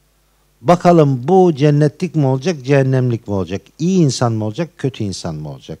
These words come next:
İşte efendime söyleyeyim, za-, e, zalim mi olacak, alim mi olacak?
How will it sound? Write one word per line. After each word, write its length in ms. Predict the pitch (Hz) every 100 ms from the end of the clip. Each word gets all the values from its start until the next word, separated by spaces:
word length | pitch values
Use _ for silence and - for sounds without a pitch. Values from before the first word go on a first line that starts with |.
| -
İşte 240 | 113 147
efendime 460 | 135 139 131 120 104
söyleyeyim, 400 | 107 95 90 78
za-, 760 | 82 131 143 110 107 117 101
e, 40 | 98 - -
zalim 460 | 98 139 147 175
mi 140 | 151 123
olacak, 380 | 110 110 175 -
alim 360 | 127 127 123 101
mi 100 | 85
olacak? 320 | 69 67 -